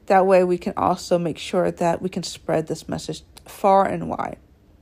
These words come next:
Alrighty. As I mentioned earlier, this is gonna be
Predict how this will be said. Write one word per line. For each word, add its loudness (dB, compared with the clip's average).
Alrighty. 4
As 8
I 6
mentioned 0
earlier, 6
this -2
is -4
gonna 0
be -2